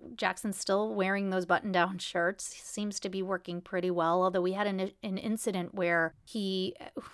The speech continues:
<laughs> he apparently had, had, had gone to the bathroom in his diaper, and he was trying to get out of the clothes by pulling the leg, the pants legs up and trying to pull his arms out of the shirt, which is just funny.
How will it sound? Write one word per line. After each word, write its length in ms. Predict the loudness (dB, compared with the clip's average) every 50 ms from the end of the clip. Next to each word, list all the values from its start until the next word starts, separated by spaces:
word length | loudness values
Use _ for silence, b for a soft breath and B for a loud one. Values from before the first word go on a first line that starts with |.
| -16 -12 -12
<laughs> 720 | -12 -12 _ _ _ _ -20 -18 -16 -16 -16 -16 -18 -14
he 240 | _ -4 0 0 0
apparently 460 | 0 0 -2 -2 -2 -2 -2 -4 -4
had, 460 | -2 -2 0 0 2 2 2 0 -2 -4
had, 240 | -6 -4 -4 -4 -4 -4 -10 -10
had 160 | -8 -8 -2
gone 200 | 2 2 4 4
to 60 | 2
the 80 | 0 2
bathroom 320 | 2 2 2 0 -4 -4
in 60 | -4
his 120 | -4 -4 -2
diaper, 480 | -2 -2 -2 -2 -2 -2 -2 -2 -4 B B B B B B B
and 100 | -4 -2
he 80 | 0 0
was 180 | 0 0 -2
trying 440 | -4 -6 0 2 2 2 2 2 -2
to 80 | -2 -2
get 200 | -4 -4 -2 _ 4
out 220 | 4 4 4 2
of 140 | 0 -4 -6 -14 -14 _ -8
the 100 | -8 -8
clothes 640 | -6 -2 2 4 6 6 6 4 2 0 -6 -10 -6 -2
by 200 | 0 0 0 0
pulling 460 | -2 -4 -2 0 0 2 2 0 0
the 80 | 0
leg, 380 | 0 0 2 2 2 0 -2 -6
the 80 | -10 -8
pants 400 | -6 -4 -4 -2 -2 -4 -4 -2
legs 360 | 0 0 0 0 -2 -6 -6 0
up 320 | 2 4 4 4 4 2 -8 -10
and 220 | -6 -4 -4 -4 -4
trying 320 | -4 -2 -2 0 0 0
to 80 | -2 -4
pull 200 | -4 -2 0 0
his 120 | 0 0 0
arms 280 | 0 0 0 0 0 2
out 140 | 2 2 2
of 120 | 0 0
the 60 | -2
shirt, 520 | -6 -4 -4 -4 -4 -4 -4 -6 -10 -14 -10
which 220 | -6 -6 -6 -4 -4
is 180 | -6 -6 -8
just 300 | -8 -10 -10 -10 -10 -12
funny. 440 | -14 -8 -6 -6 -6 -6 -8 -12 -16